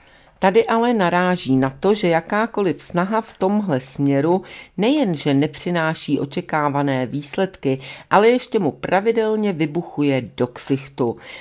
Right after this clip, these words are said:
Hlavně se opakuje ten vzorec, že se dotyčný všemi možnými způsoby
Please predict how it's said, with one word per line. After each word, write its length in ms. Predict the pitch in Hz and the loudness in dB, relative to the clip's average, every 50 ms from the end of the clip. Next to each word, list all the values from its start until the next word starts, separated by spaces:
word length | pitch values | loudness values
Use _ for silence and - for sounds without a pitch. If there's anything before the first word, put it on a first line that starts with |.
| - - | -16 -10
Hlavně 400 | - 147 170 185 185 208 233 254 | 0 2 4 4 4 2 -2 -2
se 180 | - - - | -2 -2 -2
opakuje 540 | - 156 - - 196 202 - 202 175 143 135 | -2 -2 0 0 -2 0 0 2 2 2 2
ten 340 | 139 135 151 143 127 117 113 | 2 0 0 0 0 0 -2
vzorec, 560 | 117 113 139 135 135 135 151 175 180 180 - | -6 -4 -2 0 2 2 2 2 0 0 -2
že 240 | 135 151 139 151 165 | -2 -2 -2 -4 -6
se 180 | 165 - 147 | -4 -4 -4
dotyčný 760 | 127 127 143 151 147 - 202 208 - - - 214 214 214 214 | -2 0 -2 -4 -2 -4 -8 -8 -6 -6 -4 -2 -2 -2 -2
všemi 420 | 214 - - - 214 220 226 233 226 | -4 -8 -4 -2 -2 0 0 0 0
možnými 540 | 190 160 165 165 - 175 170 156 139 123 | 0 -2 -4 -4 -4 -2 0 0 0 -2
způsoby 680 | 120 - - _ - 170 170 - - 185 180 165 185 | -2 -6 -12 _ -8 -8 -8 -4 -2 -2 0 0 0